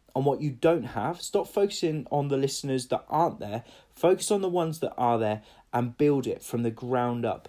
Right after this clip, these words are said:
A good foundation is how you build a strong building. You can build a beautiful building with a lovely roof, lovely windows and lovely walls, but if you've got a shit foundation, as soon as it rains and that ground gets soggy, it will start to slip, it will start,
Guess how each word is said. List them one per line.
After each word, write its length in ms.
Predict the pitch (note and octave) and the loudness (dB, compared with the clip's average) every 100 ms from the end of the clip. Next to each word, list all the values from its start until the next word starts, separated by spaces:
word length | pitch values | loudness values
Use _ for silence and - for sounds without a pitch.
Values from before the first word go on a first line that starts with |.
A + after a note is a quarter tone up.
| _ | _
A 60 | A#2 | -8
good 280 | A2+ E3+ F#3+ | 6 8 8
foundation 920 | A#3 A3 G#3+ A3 G#3 - A2 D3+ G#3 - - - - - - - - _ _ _ - | 6 0 2 2 2 0 -2 -4 -10 -18 -20 -20 -20 -20 -20 -20 -20 _ _ _ 0
is 240 | C3+ A#2+ | 2 2
how 260 | - C#3 C3+ | 2 4 4
you 180 | C3 | 2
build 360 | B2 B2 A2+ G#2+ | 2 2 2 0
a 40 | - | -4
strong 460 | - - B2+ A#2+ | -6 0 0 0
building. 400 | A#2 A2+ G#2 F#2 - | 0 0 0 -6 -14
You 220 | B2 E3 G#3 | -4 -2 2
can 200 | G3+ E3+ | 0 2
build 360 | F#3 F#3 F3+ | 4 6 6
a 60 | C#3+ | 2
beautiful 500 | A#2 F#3 G3 F3 F3+ | -4 -4 -4 -2 -2
building 440 | D#3+ D#3 D#3 D3 | 0 2 2 -2
with 140 | B2 A#2 | -4 -4
a 40 | |
lovely 380 | A2 F3+ F3+ D3 | 0 2 2 0
roof, 320 | C#3+ C#3+ C#3+ | 0 -2 -4
lovely 300 | C3 F3+ F3 | -2 0 0
windows 360 | C3 B2 A#2+ B2 | -2 0 -2 -2
and 100 | B2+ | -2
lovely 220 | D3+ C3+ | -2 -2
walls, 260 | A#2+ A#2 | 0 -2
but 160 | A2+ G2+ | -2 -6
if 120 | - | -4
you've 120 | E3+ | -2
got 120 | G#3 F#3+ | 0 0
a 20 | |
shit 320 | - - - | 0 -2 -2
foundation, 720 | - G3 G#3 G3+ - G#2+ A#2 - - _ | -4 0 0 0 0 -4 -4 -14 -20 _
as 80 | - | -4
soon 220 | - C#3 D#3+ | 2 2 2
as 140 | D#3+ | 0
it 100 | B2+ | 0
rains 420 | D#3 C#3+ B2 A#2 | 2 2 0 -2
and 120 | A#2 | -2
that 140 | A#2+ - | -4 -2
ground 260 | B2+ A#2+ | 0 0
gets 180 | A#2+ G2 | 0 -2
soggy, 360 | - A#2 G#2+ - - _ | 0 0 -2 -4 -12 _
it 60 | - | -10
will 80 | E2 | -6
start 320 | - A2 F#2+ | 0 2 2
to 100 | A#2+ | -2
slip, 440 | - A#2 A2 - - | -4 0 -2 -4 -8
it 100 | G#2+ | -10
will 80 | - | -6
start, 340 | - G#2+ D#2+ | -4 -4 -6